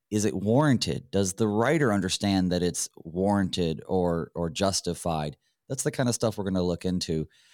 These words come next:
I tell you what, we're gonna go ahead and read just the first chunk of it, verses one through nine, to get us started. How the Lord in his anger has set the daughter of Zion under a cloud.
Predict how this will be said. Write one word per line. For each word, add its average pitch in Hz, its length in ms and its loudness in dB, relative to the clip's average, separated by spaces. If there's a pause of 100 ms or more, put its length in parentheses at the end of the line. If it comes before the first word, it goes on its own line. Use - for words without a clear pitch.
(220)
I - 40 -4
tell 185 120 2
you 185 60 6
what, 156 120 6
we're 156 100 4
gonna 170 100 2
go 151 140 4
ahead 147 180 6
and 113 220 4
read 120 320 4
just 104 240 0
the 127 60 -10
first - 440 0
chunk 123 380 0
of 120 160 4
it, 165 140 0
verses 104 520 2 (120)
one 98 500 0
through 104 540 -2
nine, 82 380 0
to 76 80 -8
get 78 160 -2
us 80 120 -2
started. - 380 -8 (2000)
How 147 300 4
the 147 100 6
Lord 120 500 6
in 110 200 4
his 107 300 2
anger 82 460 0 (160)
has 98 180 -2
set - 240 0
the 104 100 2
daughter 101 400 2
of 104 180 2
Zion 90 760 2
under 110 320 4
a 95 120 -2
cloud. - 680 -6